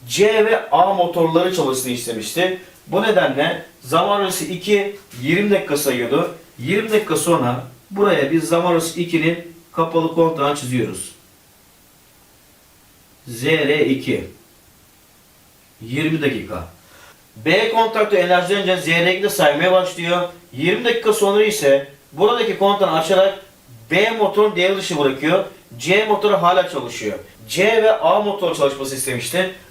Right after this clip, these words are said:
Buradan ne yapıyoruz? Buradan kablomuzu alıyoruz. Zaman rölesi ikinin açık kontağına giriyoruz. Z R iki, yirmi dakika.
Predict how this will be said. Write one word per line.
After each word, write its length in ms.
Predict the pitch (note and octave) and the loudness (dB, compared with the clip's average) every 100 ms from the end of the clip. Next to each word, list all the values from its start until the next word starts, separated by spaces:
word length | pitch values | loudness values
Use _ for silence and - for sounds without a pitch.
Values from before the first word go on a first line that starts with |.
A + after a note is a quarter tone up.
| - F#3 | -14 -2
Buradan 360 | A3 A3 E3+ | 0 2 2
ne 40 | F#3+ | 2
yapıyoruz? 580 | G#3 F#3 C#3 C3+ - - - - | 0 -2 -2 -2 -4 -14 -20 -8
Buradan 400 | F#3+ G#3 G3+ - | 0 2 2 0
kablomuzu 600 | - E3 F3+ F3+ D3+ C#3+ - | 0 0 2 0 -2 -4 0
alıyoruz. 640 | D3+ E3+ C3+ A2+ A2+ - - _ _ _ _ _ _ _ | 2 2 2 -2 -6 -14 -20 _ _ _ _ _ _ _
Zaman 440 | A#2+ C3 D3+ G#3 A3 | -6 -2 2 2 2
rölesi 420 | G#3 - E3 F#3+ | 2 0 -4 -6
ikinin 460 | D#3+ F3 C#3 B2+ - - _ - | -2 0 0 -2 -6 -20 _ -4
açık 400 | B2 A#2+ F#3 - | -2 -2 -4 -4
kontağına 480 | G3 F#3+ F#3+ F#3+ F#3+ | -2 0 0 0 0
giriyoruz. 680 | F#3 F#3+ F#3 F#3 - - - _ _ _ _ _ _ _ - | -2 -2 0 0 -2 -8 -18 _ _ _ _ _ _ _ -20
Z 160 | A#2+ B2+ | -12 -2
R 320 | E3 E3+ F3 | 2 2 2
iki, 600 | E3+ F3 - E3 D#3+ E3 - - _ _ _ _ _ _ _ _ _ | 0 -2 0 0 0 -8 -16 -20 _ _ _ _ _ _ _ _ _
yirmi 380 | A#2+ B2+ D3 E3 | -4 -2 0 0
dakika. 500 | E3 - D3+ D3 | -2 -2 -4 -4